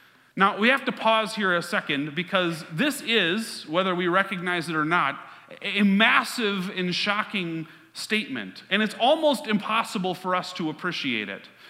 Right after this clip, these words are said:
Uh, but we need to try. We need to try and consider how this would have felt to the woman who was actually hearing it. You see, at the time of the encounter,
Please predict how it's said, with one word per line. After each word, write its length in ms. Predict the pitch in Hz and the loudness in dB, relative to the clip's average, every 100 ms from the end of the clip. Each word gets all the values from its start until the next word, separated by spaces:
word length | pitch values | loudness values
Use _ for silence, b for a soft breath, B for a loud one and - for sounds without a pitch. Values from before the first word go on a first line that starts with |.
| B B B | B B B
Uh, 180 | 156 160 | 0 2
but 140 | 190 226 | 2 2
we 80 | |
need 220 | 247 302 285 | 4 4 0
to 60 | |
try. 440 | - 202 160 117 95 | 0 0 2 0 -2
We 100 | 160 | 2
need 140 | 220 277 | 2 2
to 80 | |
try 340 | 233 - 233 254 | 0 0 2 2
and 180 | 247 226 | 2 2
consider 520 | 208 196 214 180 175 | 0 0 0 2 2
how 280 | - 214 233 | 0 0 2
this 300 | 214 - 196 | 2 0 -4
would 280 | 170 202 | 0 2
have 120 | 202 165 | 2 -2
felt 540 | - 214 160 143 - | -2 0 0 -2 -8
to 100 | 185 | -6
the 80 | 165 | -4
woman 440 | 156 196 202 175 | -2 -2 -2 -2
who 100 | 165 | -2
was 180 | 156 151 | -2 0
actually 460 | 165 170 - 156 143 | 0 -2 -6 -6 -6
hearing 400 | - 180 135 110 | -4 -2 -2 -4
it. 240 | 95 - _ B B B B B B | -8 -16 _ B B B B B B
You 80 | - | -4
see, 160 | 185 247 | 0 0
at 100 | 233 | 0
the 60 | |
time 340 | 233 - 247 262 | -2 0 2 0
of 80 | 220 | 0
the 140 | 226 | 0
encounter, 680 | 214 208 160 139 156 202 | -2 0 -2 0 -2 -4